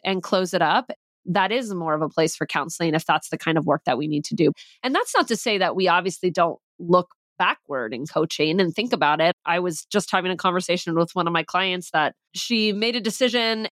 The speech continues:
and she's been kind of regretting that decision over the last year. And that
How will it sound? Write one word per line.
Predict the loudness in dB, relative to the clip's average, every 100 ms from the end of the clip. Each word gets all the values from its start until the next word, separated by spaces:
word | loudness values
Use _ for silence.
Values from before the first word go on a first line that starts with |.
| _ -8
and | -2 0 -2 -4
she's | -4 -2 0
been | 0
kind | 0 -2 -2
of | -2
regretting | -2 0 0 0 -2
that | -4
decision | -2 -2 0 2 0
over | 2
the | 4
last | 6 4 -2
year. | -4 0 2 4 6
And | 6 4 -2 0
that | 2 2